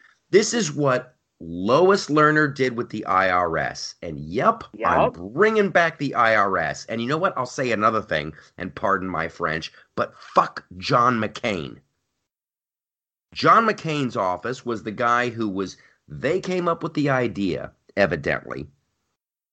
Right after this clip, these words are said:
Speaker 1: to go after, oh, make it tough for these, uh, these grassroots guys to get the, the nonprofit status. We'll go after 'em with the I R S. Use the I R S.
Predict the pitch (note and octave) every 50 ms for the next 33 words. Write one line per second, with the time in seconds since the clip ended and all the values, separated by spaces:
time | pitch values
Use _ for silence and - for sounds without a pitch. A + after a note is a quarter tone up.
0 | _ _ _ _ _ _ - A2+ A2 G2 - C3 C3 C3+ C#3 C#3 C3+ C3+ C3+ C3+
1 | - C#3 C3 B2+ B2 - - F#3+ A3+ A#3+ - A2 G2+ B2 C#3+ D#3 D#3+ D#3 D3 -
2 | - F3+ F3+ E3 - D#3+ D3 B2 C#3+ C#3 C3+ C3+ B2+ - C#3 C3 C3 C3 B2+ B2+
3 | B2 - - B2+ B2 A2 - - C#3+ C#3+ C#3+ D3 D3 C#3+ - B2+ C3+ C#3+ C#3+ C#3+
4 | C#3 C#3+ - - - _ _ - C#3+ - D3 C#3 C#3 C#3+ C#3+ C#3 C#3 - C#3+ A2
5 | C#3 C3+ C3+ C3+ - B2 A#2+ B2 A#2+ A#2+ A#2+ A#2+ - _ _ _ _ - - _
6 | _ _ _ - A#2+ B2+ C3 C3+ C#3+ C#3+ C#3 D3 D3+ D#3 E3+ - G#2 - - -
7 | - D#2 B1+ A#1 G1+ - - - A#2 B2 - D#3+ D3+ D3+ D3+ D#3 D#3 D3+ D3+ -
8 | D#3 D3+ D3 C#3 C#3+ C#3+ C#3+ - C#3+ C#3+ C#3+ C#3 C#3 C#3 C#3 C#3+ D3 B2 E2+ -
9 | - - C#3+ D3+ C3+ D3 C3+ - C3+ C#3 C#3 C#3 C3+ C3+ C3+ C#3 C#3+ C3 F2 -
10 | - - - -